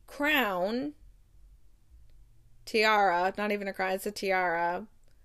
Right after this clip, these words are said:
with, like, pink, not even Swarovski gems glued to it. And I love a good tiara, don't get me wrong. Um, and then a zip-up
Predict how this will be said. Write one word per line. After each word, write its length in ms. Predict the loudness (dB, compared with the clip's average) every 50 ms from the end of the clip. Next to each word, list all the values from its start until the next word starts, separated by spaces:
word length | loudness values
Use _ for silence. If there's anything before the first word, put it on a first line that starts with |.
| -20 -20 -20 -20 _ _ -20 _ _ -20 -20 -20 -20 _ _ _ -20 _ _ _ _ -20 _ _ -20 _ -12
with, 280 | -8 -8 -8 -8 -8 -4 0
like, 320 | 0 0 0 -2 -8 -18
pink, 540 | -14 -6 -4 -2 -2 -2 -4 -6 -10 -12 -20 -20 -20 -20 -20 -20 -20 -20 -20 -20 -20 -20 -20 _ _ -20 _ -20 -20 -20 -20 -14 -6
not 220 | -4 0 2 2
even 260 | 2 2 0 -4 -6 -8
Swarovski 1120 | -8 -4 -2 0 0 2 0 0 -2 -4 -6 -8 -6 -4 -2 -2 -2 -2 -2 -4 -6 -10 _ -14
gems 840 | -6 -2 0 2 2 2 2 0 0 -2 -4 -6 -8 -10 -12 -12 -14 -18 -12 -6
glued 380 | -2 0 2 2 2 2 0 -2
to 220 | -2 0 2 2
it. 320 | 4 2 2 0 -2 -4 -8 -20 -20 -20 -20 -20 -20 -20 -20 _ -20 _ _ _ _ _ _ _ _ -20 _ -20 -20 -18 -14
And 720 | -14 -12 -12 -12 -14 -16 -18 -16 -14 -12 -10 -8 -4 0
I 180 | 6 6 8
love 160 | 10 10 8 8
a 60 | 8
good 140 | 6 6 6
tiara, 320 | 4 2 4 4 2 0
don't 160 | 0 -2 0
get 120 | 0 0 0
me 60 | 0
wrong. 500 | -2 -2 -2 -4 -6 -8 -10 -14 -14 -16 -12 -2 2
Um, 840 | 4 4 6 4 4 4 2 2 0 -2 -2 -6 -8 -12 -14 -16 -16 -20 -20 -20 _ -20 -20 -20 -20 -20 _ -20 _ _ -20 -20 -20 -20 _ 0
and 220 | 0 0 2 4
then 160 | 2 2 4
a 320 | 2 0 2 2 0 0 -2
zip-up 720 | -2 4 4 4 4 4 2 2 2 4 2 2 0 -6